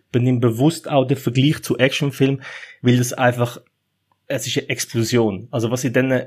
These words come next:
Dialog passiert, ist einfach so, es hat so viel Inhalt. Ich habe den Film jetzt mittlerweile, glaub,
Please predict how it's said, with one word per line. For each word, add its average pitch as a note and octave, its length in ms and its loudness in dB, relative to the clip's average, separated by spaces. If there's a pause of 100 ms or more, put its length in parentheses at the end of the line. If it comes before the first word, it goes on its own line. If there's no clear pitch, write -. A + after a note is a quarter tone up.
Dialog B2 560 4
passiert, B2+ 680 0
ist - 160 -6
einfach A2+ 280 -4
so, C#3 540 -2 (300)
es A#2 100 -6
hat B2 140 0
so D#3 200 2
viel D#3 200 2
Inhalt. B2 760 0 (240)
Ich C3 100 -6
habe B2+ 140 2
den - 20 -6
Film B2+ 180 2
jetzt B2 120 0
mittlerweile, B2 380 2
glaub, A#2 240 0